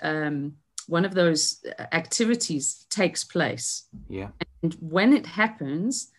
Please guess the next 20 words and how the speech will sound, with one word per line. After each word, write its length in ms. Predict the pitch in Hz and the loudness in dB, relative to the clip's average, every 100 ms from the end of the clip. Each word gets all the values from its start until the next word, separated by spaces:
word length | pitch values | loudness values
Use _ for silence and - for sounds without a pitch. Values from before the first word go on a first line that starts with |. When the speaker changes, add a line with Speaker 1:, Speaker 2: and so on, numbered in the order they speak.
| - | -4
Speaker 1:
I 80 | 165 | -2
take 280 | 170 208 208 | 0 0 2
a 20 | |
little 220 | 208 277 | 2 0
piece 260 | 262 240 214 | 0 -2 -2
of 80 | |
colored 340 | - 190 170 160 | 0 2 2 0
paper, 360 | 160 147 190 | -2 -2 -4
I 80 | 202 | -4
write 320 | 180 196 247 | 2 2 2
the 60 | 254 | -2
date 360 | 170 160 156 - | 0 2 0 -4
on 160 | 143 147 | -4 -4
it, 220 | 147 - _ _ _ | -6 -10 _ _ _
I 80 | 170 | 2
write 240 | 175 226 160 | 4 4 2
Speaker 2:
Wow. 180 | 165 - _ _ | -6 -14 _ _
Speaker 1:
what 320 | 165 175 190 202 | -4 2 2 2
it 100 | 156 | 2
was. 680 | 160 165 139 214 254 - | 4 4 4 0 -2 -6